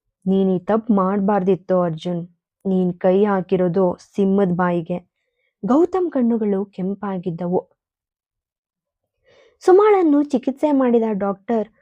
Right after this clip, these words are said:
"ಓವರ್ ಡೋಸ್ ಆಗಿರೋ ಕಾರಣ ಅನ್‌ಕಾನ್ಷಿಯಸ್ ಆಗಿದ್ದಾರೆ,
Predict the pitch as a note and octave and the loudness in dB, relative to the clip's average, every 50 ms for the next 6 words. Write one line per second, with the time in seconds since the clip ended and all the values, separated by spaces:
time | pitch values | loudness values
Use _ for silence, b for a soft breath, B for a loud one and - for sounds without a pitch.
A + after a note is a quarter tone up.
0 | _ _ _ _ _ _ _ _ - F#3 F#3 F#3+ G#3 A#3 B3+ C#4 C#4 B3 B3+ B3+ | _ _ _ _ _ _ _ _ -2 2 4 6 6 6 6 6 6 6 4 4
1 | B3 A#3+ A3 G#3 G3+ G3+ G3+ G3 G3 - F#3 F3+ F#3 F#3 G3+ G3 F#3 F#3 - - | 4 0 -2 0 0 0 0 -2 -2 -4 -4 -2 -2 -2 -2 -2 -4 -6 -8 -10
2 | - G3 G3 G#3 G3+ - A3 G#3 G3 - G#3 F#3+ F#3 - F#3+ F#3 F3 F3+ E3+ F3 | -8 -6 -6 -4 -4 -4 -4 -4 -4 -4 -4 -6 -6 -6 -8 -6 -6 -6 -4 -4
3 | F3 F3 F3 F3 - _ | -4 -6 -6 -8 -12 _